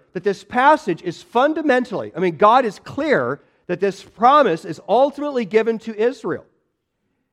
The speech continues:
He says, "This is the covenant which I will make with the house of Israel after those days, declares the Lord. I will put my law within them, and on their heart I will write it. I will be their God, and they shall be my people.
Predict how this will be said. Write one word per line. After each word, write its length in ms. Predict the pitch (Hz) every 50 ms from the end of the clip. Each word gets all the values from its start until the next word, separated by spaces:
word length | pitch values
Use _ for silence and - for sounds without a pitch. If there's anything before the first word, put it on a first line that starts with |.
| _ _ _ -
He 60 | 196
says, 280 | 180 - 220 208 165 135
"This 300 | 131 220 277 339 - -
is 200 | - 247 247 -
the 100 | - 190
covenant 500 | - - 240 254 277 247 202 156 156 160
which 180 | 170 156 - -
I 220 | - 175 220 262 269
will 180 | 269 277 262
make 320 | 240 214 196 165 180 180 190
with 100 | 175 -
the 100 | 156 143
house 320 | 147 170 185 202 - -
of 140 | - 147 -
Israel 600 | 196 240 285 - - 202 151 127 120 127 139 139 _ _ _ _ _ _
after 460 | - 196 220 240 254 - - 262 254
those 380 | 226 190 220 220 220 214 156 156
days, 440 | - 214 240 233 170 143 147 156 -
declares 500 | - 151 - - 185 196 190 190 185 190
the 100 | 190 180
Lord. 360 | 180 220 240 226 156 107 - _ _ _ _ _ _ _ _ _ _ _ _ _ _ _ _ _ _ _
I 120 | 165 170
will 120 | 175 170 -
put 220 | - 254 247 233
my 180 | 208 202 202 202
law 380 | 180 170 180 196 220 254 285
within 360 | 269 208 165 - 170 143 127
them, 180 | 113 117 104 - _ _ _ _ _ _ _ _
and 120 | - 147 156
on 180 | 170 202 240
their 120 | 254 254 226
heart 360 | - 247 269 254 196 165 -
I 120 | - 170 185
will 160 | 165 180 180
write 300 | 160 175 196 220 240 214
it. 240 | 151 - - _ _ _ _ _ _ _ _ _ _ _ _ _ _ _ _ _ _
I 120 | - 190
will 140 | 208 185 156
be 180 | 127 185 226 254
their 220 | 233 233 233 214
God, 380 | 170 202 208 208 214 196 165 147
and 120 | 139 143
they 80 | 170 190
shall 180 | 190 - 165
be 160 | 131 156 185
my 200 | 190 185 170 170
people. 480 | 165 - - 185 185 185 147 107 - -